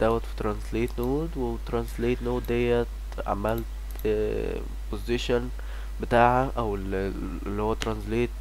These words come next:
آه، اللي احنا كنا بنعمله هنا دوت، اللي هو ده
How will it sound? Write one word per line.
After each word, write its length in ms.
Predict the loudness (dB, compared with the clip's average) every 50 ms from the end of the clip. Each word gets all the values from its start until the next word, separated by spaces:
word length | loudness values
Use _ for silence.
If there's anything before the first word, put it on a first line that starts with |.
| -8 -8 -8 -8 -8 -6 -4 -4
آه، 440 | -2 -2 -2 -2 -2 -2 -4 -4
اللي 240 | -4 -4 -4 -2 -2
احنا 200 | -2 -2 -2 -4
كنا 300 | -2 -4 -4 -4 -4 -4 -2 -2
بنعمله 440 | -2 -2 -2 -2 -2 0 0 0 0
هنا 120 | 0 0
دوت، 340 | 2 2 4 4 2 2 0 -4 -6 -8 -8 -8 -8 -8 -8 -8 -8 -8 -8 -8 -8 -8 -8 -8 -8 -8 -8 -8 -8 -8 -8 -8 -8 -6 -6
اللي 120 | -4 -2 2
هو 200 | 4 4 4 4
ده 200 | 4 2 2